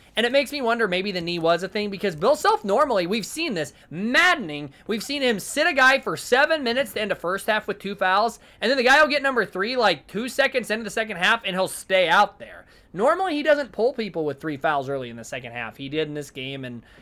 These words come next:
you know, I'm sure there was a little bit of the knee injury, and I'm sure there was a little bit of the, "Well, we gotta get a little experience playing without him." He probably thought a near double-digit lead on the road at U C F was a pretty safe place for this team to learn without Hunter. Also, I'm surprised Parker Brown didn't go in for Dickinson. Normally, they go in for each other.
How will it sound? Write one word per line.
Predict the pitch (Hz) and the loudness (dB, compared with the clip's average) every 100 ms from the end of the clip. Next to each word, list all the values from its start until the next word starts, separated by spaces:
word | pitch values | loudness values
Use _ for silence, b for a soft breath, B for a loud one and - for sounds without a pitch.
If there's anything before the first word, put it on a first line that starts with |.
| b | b
you | 147 | -2
know, | 151 | 0
I'm | 151 | 0
sure | 147 165 | 0 -2
there | 160 | 0
was | 160 147 | 0 -2
a | |
little | 151 156 | -2 -2
bit | 156 160 | 0 0
of | |
the | 156 | -2
knee | 160 165 170 | -4 -4 -4
injury, | 165 160 165 | -4 -4 -2
and | 160 | -4
I'm | |
sure | 156 180 | -4 -4
there | 175 | -2
was | 175 | -2
a | 160 | -4
little | 175 175 | -2 -2
bit | 165 | 0
of | 165 | 0
the, | 160 156 139 b b b | 4 2 2 b b b
"Well, | 139 151 | 0 0
we | 147 | 4
gotta | 156 156 | 4 4
get | 151 | 4
a | 156 | 2
little | 160 175 | 4 4
experience | 165 - 151 147 139 | 2 -2 -8 -6 -8
playing | - 160 | -8 -6
without | 147 143 151 | -4 -2 -2
him." | |
He | 151 | -2
probably | 135 170 160 | 0 0 0
thought | 139 170 170 | 0 2 2
a | 143 | 0
near | 120 143 160 | -4 -6 -6
double-digit | 143 165 170 160 160 147 135 | 0 0 0 -2 -4 -6 -6
lead | 165 | -4
on | 160 | -4
the | 151 | -4
road | 139 156 165 | -2 0 0
at | 151 | -2
U | 156 | -6
C | 156 147 143 | -8 -6 0
F | 156 143 - b | 0 0 -6 b
was | b 165 | b 0
a | 151 | 0
pretty | - 170 160 | 0 -6 -6
safe | - 156 160 | -6 -6 -6
place | - 165 160 | -4 -4 -4
for | - | -6
this | 156 151 | -6 -6
team | - 160 | -8 -8
to | |
learn | 143 151 | -6 -6
without | 151 139 147 | -4 -2 -2
Hunter. | 147 165 143 131 B B | -4 -6 -8 -10 B B
Also, | 214 269 226 226 233 | 2 4 6 4 4
I'm | 220 | 2
surprised | 220 240 214 240 233 | 2 0 2 2 2
Parker | 220 220 | 0 2
Brown | 233 180 208 208 | 0 2 2 2
didn't | 190 175 | -2 2
go | 185 | 2
in | 185 196 | 2 -2
for | 214 208 | -2 -2
Dickinson. | 160 147 143 139 135 | -2 -6 -8 -8 -6
Normally, | 147 165 220 | -6 -4 -4
they | 202 | -4
go | 180 170 | -2 0
in | 170 247 | 0 -4
for | 226 | -6
each | 175 135 | -8 -4
other. | 147 139 | -2 -2